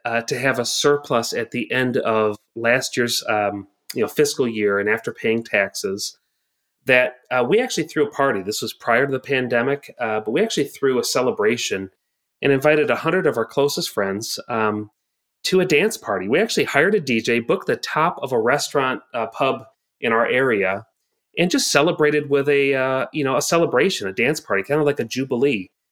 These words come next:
Uh, we didn't say that it was because of the profitable year. We didn't say any of that. We really just threw it as an act of generosity to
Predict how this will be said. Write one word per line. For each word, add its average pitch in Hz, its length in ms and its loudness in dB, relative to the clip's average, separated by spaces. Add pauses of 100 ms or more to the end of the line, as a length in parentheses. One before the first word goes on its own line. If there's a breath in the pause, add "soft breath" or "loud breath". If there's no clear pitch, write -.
(140)
Uh, 117 120 2
we 123 140 0
didn't 147 320 0
say 131 340 2
that 143 100 0
it 120 80 0
was 127 120 -4
because 127 380 -6
of 143 60 -8
the 139 60 0
profitable 139 540 -2
year. 123 260 0
We 135 80 2
didn't 131 140 -2
say 110 180 -2
any 120 160 0
of 139 80 2
that. 139 160 0
We 127 80 -4
really 196 220 2
just 127 240 -4
threw 131 140 2
it 131 80 0
as 113 140 0
an 107 140 -2 (180)
act 143 240 0
of 139 80 -2
generosity 123 760 0 (160)
to 110 380 0